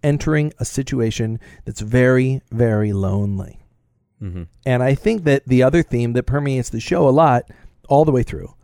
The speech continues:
Speaker 1: is loneliness.
Speaker 2: I could see that, yeah.
Speaker 1: And from the moment you meet her,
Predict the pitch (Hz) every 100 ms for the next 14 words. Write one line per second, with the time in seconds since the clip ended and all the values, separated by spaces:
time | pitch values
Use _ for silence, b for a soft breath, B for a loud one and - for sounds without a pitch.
0 | _ - 131 123 110 113 107 92 78 110
1 | - - 107 127 - 160 98 - - 110
2 | 87 - 127 147 131 127 139 160 180 165
3 | 156 147 117 107